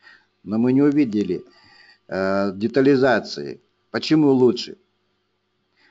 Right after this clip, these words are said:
Мы не поняли, п-, э, как они при низкой посещаемости вдруг получают высокие оценки. Они не посещали.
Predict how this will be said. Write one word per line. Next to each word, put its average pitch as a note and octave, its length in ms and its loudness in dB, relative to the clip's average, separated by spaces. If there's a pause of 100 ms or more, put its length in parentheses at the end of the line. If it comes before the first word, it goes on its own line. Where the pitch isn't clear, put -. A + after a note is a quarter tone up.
(1120)
Мы A#2 160 -2
не C#3 100 4
поняли, C3+ 420 2
п-, A#2+ 360 -2
э, A2 420 -2
как D3+ 260 -2
они C3 260 4
при B2+ 180 2
низкой D3+ 340 2
посещаемости B2+ 920 0
вдруг B2+ 240 0
получают A#2 580 0
высокие A2 480 -2
оценки. F2+ 400 -8
Они A2+ 160 2
не A#2 180 2
посещали. F#2+ 640 -10